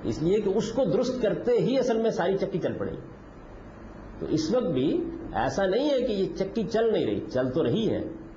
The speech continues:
عالم اس جگہ پر نہیں کھڑا جہاں اسے کھڑا ہونا چاہیے۔ جیسے ہی آپ اسے تبدیل کر دیں گے بس اس کے بعد پھر یہ راستہ چل پڑے گا۔ یعنی یوں سمجھ لیجئے کہ اللہ تعالیٰ نے وہ آخری جگہ جہاں سے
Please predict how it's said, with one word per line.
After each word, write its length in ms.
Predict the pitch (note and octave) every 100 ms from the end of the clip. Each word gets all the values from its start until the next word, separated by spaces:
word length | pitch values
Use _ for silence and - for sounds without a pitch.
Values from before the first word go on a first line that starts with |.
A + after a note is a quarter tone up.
| - - - - - -
عالم 460 | D#2+ A#2+ E3+ C4+ C4+
اس 160 | F3+
جگہ 260 | F#3+ F#3 D#3+
پر 80 | D3
نہیں 200 | C#3+ -
کھڑا 160 | A#2
جہاں 160 | A2 G2
اسے 120 | F#2 -
کھڑا 120 | F2+
ہونا 260 | - -
چاہیے۔ 320 | - - - G2
جیسے 240 | A2 E3+
ہی 60 | B3
آپ 80 |
اسے 120 | A3+ A#3+
تبدیل 300 | G#3 D3+ -
کر 160 | G#3+
دیں 220 | F#3 G#3
گے 100 | G#3 A3 - - - -
بس 180 | A#2 C3+
اس 120 | B2+
کے 80 | C#3
بعد 200 | B2 C3+
پھر 100 | -
یہ 100 | G2
راستہ 280 | E2 D#2 - -
چل 60 |
پڑے 360 | - - - -
گا۔ 40 | - - - -
یعنی 200 | D3+ F3+
یوں 100 | A3
سمجھ 240 | G#3+ A3+
لیجئے 260 | A3+ A3+ A#3+
کہ 120 | G#3+
اللہ 220 | E3+ G3
تعالیٰ 360 | - E3 G3 G#3+
نے 100 | A3
وہ 120 | G#3
آخری 440 | C#3+ F#3 - C#4+ A#3+
جگہ 260 | A3+ A3
جہاں 140 | F#3
سے 120 | E3